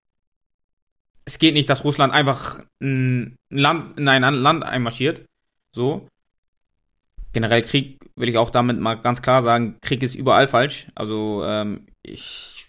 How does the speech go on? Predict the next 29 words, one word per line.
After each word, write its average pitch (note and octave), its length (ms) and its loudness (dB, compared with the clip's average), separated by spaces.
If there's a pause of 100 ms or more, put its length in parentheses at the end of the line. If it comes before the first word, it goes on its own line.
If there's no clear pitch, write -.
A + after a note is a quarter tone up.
(320)
bin B2+ 140 -4
keiner, B2+ 380 2
ich - 100 -8
mag's C3+ 280 2
nicht, C3 200 -2
so B2+ 120 -4
Kriege C3 260 0
erstens B2+ 320 2
zu - 80 -12
vergleichen, C3+ 460 0
aber A2+ 340 0 (920)
zu - 120 -8
sagen, B2+ 200 4
der B2 100 4
Ukraine-Krieg, C#3+ 720 0
darum C3+ 280 6
geht's, - 360 -2 (580)
darum C#3 260 4
geht's D3 280 4
nur, D#3+ 320 6
oder B2 640 4
dann, C3 420 2
ich - 100 -16
weiß A#2+ 160 -8
gar A#2+ 120 -6
nicht, A#2+ 140 -10 (420)
oh, C3+ 80 -20 (180)
es B2+ 120 -14
gab, B2+ 300 -6